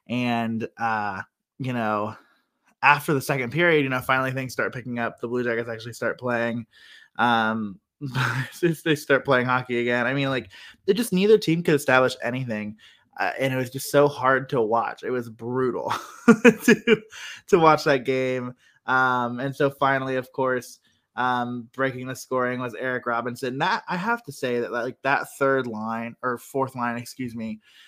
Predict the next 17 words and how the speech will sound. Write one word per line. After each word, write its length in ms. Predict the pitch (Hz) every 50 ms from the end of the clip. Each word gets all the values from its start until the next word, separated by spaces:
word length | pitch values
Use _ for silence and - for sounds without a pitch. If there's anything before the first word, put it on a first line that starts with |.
| - - _
um, 560 | - 123 123 123 120 117 117 113 113 110 - - _ _ _ -
has 240 | 143 170 202 196 202
just 180 | 208 175 -
been 180 | - 156 139 131
really 260 | 127 131 131 127 123
impressive. 480 | 120 117 117 113 107 107 - 120 110 113
I 80 | 120
mean, 160 | 127 131 131
they 100 | 135 135
haven't 340 | 139 156 160 175 185 175 156
necessarily 640 | 151 151 135 147 139 - - 131 131 131 127 127 127
done 380 | 120 107 123 120 120 120 123 123
what 140 | 123 -
other 200 | - 123 123 123
lines 300 | 120 120 117 120 120 120
have 140 | 135 120 110
done 360 | 113 120 117 117 120 120 113